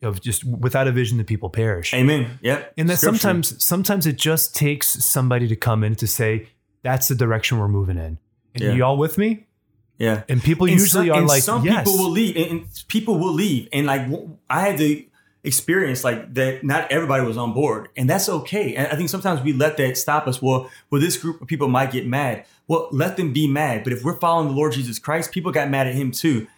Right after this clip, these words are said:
Speaker 2: And they're gonna either get on board here or hopefully they'll go to a different parish. But, um, but yeah, but one of the things that I saw that helped the people in my community be okay with some of the changes, 'cause again, change, like you said in the beginning of the show, a lot of people struggle with change.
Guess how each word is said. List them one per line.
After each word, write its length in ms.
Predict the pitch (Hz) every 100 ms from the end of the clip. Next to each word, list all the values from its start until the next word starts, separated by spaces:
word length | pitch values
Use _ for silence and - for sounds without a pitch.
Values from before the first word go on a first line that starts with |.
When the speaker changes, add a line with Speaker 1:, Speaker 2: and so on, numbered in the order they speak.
| _
Speaker 2:
And 200 | - 131 123
they're 120 | 170
gonna 140 | 180
either 260 | 160 143 127
get 220 | 110 147
on 160 | 165 143
board 240 | 143 131
here 240 | 131 170 160
or 180 | 139 131
hopefully 300 | 156 160 151
they'll 120 | 135
go 100 | 143
to 120 | 139
a 20 |
different 260 | 123 120 110
parish. 380 | 147 165 107 -
But, 300 | 120 107 - - _ -
um, 280 | 139 131 123
but 100 | 160
yeah, 100 | 170 131
but 200 | 160 -
one 240 | 135 180 190
of 40 |
the 40 |
things 120 | 170 135
that 180 | - -
I 100 | 147
saw 200 | 160 151
that 180 | 123 -
helped 320 | 143 147 147 - _ _ _ _ _ _ -
the 140 | 131
people 240 | - 151
in 40 | 139
my 100 | 127
community 580 | 127 127 147 131 123 - _ _ _
be 160 | 160
okay 280 | 143 131 156
with 140 | 151 135
some 160 | 143
of 60 | 131
the 60 |
changes, 380 | 113 135 151 123
'cause 120 | 135
again, 160 | 131 143
change, 420 | 131 160 170 160
like 140 | 143 139
you 60 |
said 160 | 135 135
in 60 |
the 60 | 117
beginning 360 | 113 120 147 131
of 80 |
the 60 | 107
show, 400 | - 170 139 - _ -
a 40 |
lot 100 | 139
of 40 | 143
people 160 | 131
struggle 300 | 117 - 143
with 80 | 120
change. 380 | - 160 131 -